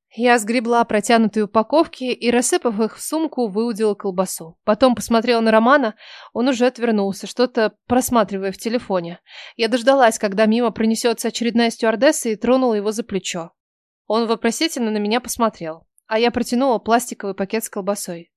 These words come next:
«Возьми, мне кажется, что ты тоже голодный. Будет обидно, если я съем всё, что ты предусмотрительно положил в сумку». Он моргнул ещё раз, «Ещё?» а потом и лучезарно улыбнулся.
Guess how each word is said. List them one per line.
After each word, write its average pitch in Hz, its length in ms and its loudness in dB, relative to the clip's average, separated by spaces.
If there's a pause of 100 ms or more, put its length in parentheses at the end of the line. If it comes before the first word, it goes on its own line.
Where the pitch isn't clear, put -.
(320)
«Возьми, 220 420 -2 (140)
мне 233 260 0
кажется, 247 320 -2
что - 180 -8
ты 220 140 -14
тоже 247 320 -2
голодный. 196 480 -2
Будет 202 320 -6
обидно, 233 320 0
если 226 340 -2
я 214 180 -2
съем 226 300 -4
всё, 285 240 -2
что - 200 -8
ты - 160 -10
предусмотрительно 220 840 -4
положил 196 380 -4
в - 60 -18
сумку». 185 460 -12 (520)
Он 247 180 4
моргнул 240 420 2
ещё 214 380 -2
раз, - 300 -4 (420)
«Ещё?» 202 640 -2 (360)
а 196 100 -2
потом 359 340 2
и 320 40 4
лучезарно 226 640 2
улыбнулся. 185 680 -2